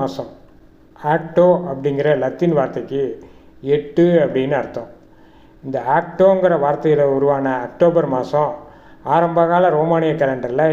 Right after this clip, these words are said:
எட்டாவது மாசமா தான் இருந்துச்சு. ஏன்னா அவங்களுக்கு மொத்தமே பத்து மாசம் தான் அப்போ வச்சிருந்தாங்க. அதுக்கப்புறம் பன்னெண்டு மாச கேலண்டரா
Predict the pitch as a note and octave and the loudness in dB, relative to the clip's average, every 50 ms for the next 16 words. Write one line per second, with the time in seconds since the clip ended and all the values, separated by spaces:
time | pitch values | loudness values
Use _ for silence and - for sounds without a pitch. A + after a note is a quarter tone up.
0 | C#3+ C3+ C3+ C3+ - F3+ F#3 F3+ F3 D#3+ D3 C3+ C3+ C3+ C3 B2+ A#2+ A#2+ D3 D3 | 0 0 -2 0 0 2 2 2 2 0 0 -2 -2 -4 -4 -6 -4 -2 -2 -2
1 | C3+ B2 A#2+ B2+ B2 - - A#2 - - - - - - - - _ _ - - | -2 -4 -6 -8 -10 -12 -14 -16 -18 -18 -20 -20 -20 -20 -20 -20 _ _ -20 -20
2 | - - _ - - - - - - D#3 D#3 E3 F3 F3+ E3 D#3 D3+ D#3 D3+ D3+ | -20 -20 _ -20 -20 -20 -12 -6 -4 0 0 2 2 2 0 0 0 0 0 0
3 | C#3+ C3+ C3+ C3+ - D3+ D#3+ E3+ E3+ C#3 C3+ - F3 E3 E3 D#3 D3+ D#3 D3 D3+ | -2 -4 -2 -2 0 0 0 2 0 -2 -2 0 0 0 0 0 -2 -2 -2 -2
4 | D#3+ D3+ C#3 C3+ B2+ B2+ B2 - C#3 C3 B2+ B2 A#2 G#2+ G#2+ G#2 - - - _ | -2 -2 -2 -2 -4 -4 -4 -4 -6 -6 -6 -8 -10 -12 -14 -18 -20 -20 -20 _
5 | - - _ - - - - - - B2 C3 D3 E3 D#3+ F3+ E3+ - E3+ F3 F3+ | -20 -20 _ -20 -20 -20 -20 -16 -6 -4 -2 -2 0 0 -2 0 0 0 2 2
6 | F3 D#3 C3+ C3 B2+ - - - C#3 C#3+ D#3+ F3 F3 F#3+ F3+ F3 D#3+ - D#3+ C3+ | 2 0 -2 -2 -6 -10 -6 -4 -2 -2 0 0 0 2 2 0 0 -2 -4 -2
7 | - C#3 D3 D#3 D3+ D3+ D3 D3 | 0 0 0 0 0 0 -2 -2